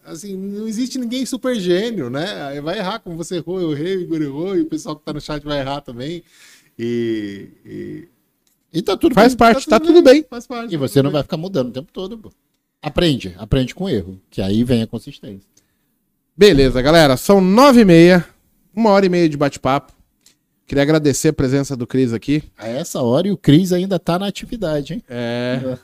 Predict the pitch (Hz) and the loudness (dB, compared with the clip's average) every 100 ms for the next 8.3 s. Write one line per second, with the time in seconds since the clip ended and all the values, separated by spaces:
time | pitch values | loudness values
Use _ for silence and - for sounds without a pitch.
0 | - - _ _ _ _ - 170 175 190 | -18 -20 _ _ _ _ -20 -10 -2 2
1 | 214 175 113 104 _ _ 127 185 196 180 | 4 4 0 -6 _ _ -4 -2 0 -2
2 | - 151 139 - 160 170 165 147 _ _ | -2 -4 -4 0 0 0 -2 -8 _ _
3 | _ _ _ - 151 156 160 147 139 156 | _ _ _ -8 -2 0 2 0 0 -2
4 | 120 139 156 - - 135 127 101 98 _ | -2 -2 -2 -4 -8 -4 -2 -4 -10 _
5 | _ _ _ _ _ _ - - _ _ | _ _ _ _ _ _ -20 -20 _ _
6 | _ _ _ _ _ _ _ _ _ _ | _ _ _ _ _ _ _ _ _ _
7 | _ _ _ _ - - 170 131 170 151 | _ _ _ _ -20 -4 -2 0 2 2
8 | 180 170 | 2 -2